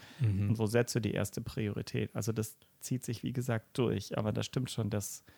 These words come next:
Speaker 2: die Menge an Zeit, die du für den Herrn zur Verfügung hast, ist natürlich als Single viel, viel größer.
Speaker 1: Ja, genau.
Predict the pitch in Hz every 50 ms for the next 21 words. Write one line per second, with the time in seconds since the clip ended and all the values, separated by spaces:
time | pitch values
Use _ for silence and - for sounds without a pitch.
0 | - - - - - - - - - - _ _ _ - 117 110 107 107 107 113
1 | 123 139 139 127 113 113 110 - - 127 113 107 110 107 - - - - 113 110
2 | 110 107 - - 117 110 107 107 104 - 101 98 101 101 117 123 131 139 135 -
3 | 127 113 120 107 - 135 135 - 110 104 98 107 120 - - - - - - -
4 | 127 120 135 - - - - - 147 135 117 104 98 - - - - 156 139 123
5 | - 127 - 151 147 135 120 - - 98 - - _ _ - 120 107 107 - -
6 | - _ _ _ _ _ _ _ _ - - - _ - 123 127 131 113 104